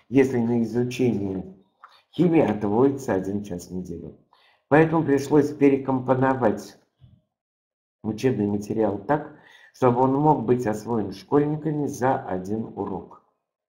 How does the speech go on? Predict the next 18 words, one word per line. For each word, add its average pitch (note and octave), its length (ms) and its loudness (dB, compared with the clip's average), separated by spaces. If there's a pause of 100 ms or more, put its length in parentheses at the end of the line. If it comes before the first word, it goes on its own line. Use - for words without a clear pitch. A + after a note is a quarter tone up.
(800)
Вот - 520 2
пример B2+ 500 2
того A#2 280 0
содержания, G#2+ 640 -2
которое G#2 400 -4
школьники F#2+ 460 -6
должны F#2+ 360 -8
усвоить A#2+ 540 -4
за D#3+ 100 -2
этот D#3 320 -2
урок. D#3+ 380 -6 (1200)
По D3 180 8
числу C3 340 2
дидактических G#2+ 800 -2
единиц C3+ 720 -2
он G#2 180 -6
вполне G#2+ 520 -2
посилен C3 880 -2